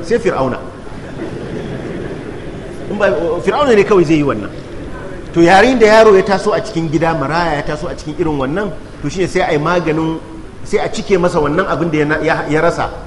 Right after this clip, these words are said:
na hananar uba. Hmm? Kuma shi sa Annabi sallallahu alaihi wasallam ya sanya shafa kan maraya yake sadaka.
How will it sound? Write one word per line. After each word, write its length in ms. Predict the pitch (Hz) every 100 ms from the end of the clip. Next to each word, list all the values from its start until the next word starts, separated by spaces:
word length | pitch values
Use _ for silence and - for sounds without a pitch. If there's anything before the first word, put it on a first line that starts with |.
| - -
na 100 | 160
hananar 420 | 156 143 143 135 -
uba. 320 | 101 104 110 - - - - - - - - -
Hmm? 160 | 117 131 - - -
Kuma 140 | 170
shi 120 | 175 185
sa 180 | -
Annabi 220 | 160 165 160
sallallahu 520 | 170 170 160 165 151
alaihi 280 | 131 147 143
wasallam 420 | 139 185 180 165 - - - 143
ya 100 | 160
sanya 320 | 185 165 139
shafa 400 | - 202 202 175
kan 160 | 185
maraya 440 | 165 139 143 147 131
yake 200 | 123 113
sadaka. 360 | 123 113 -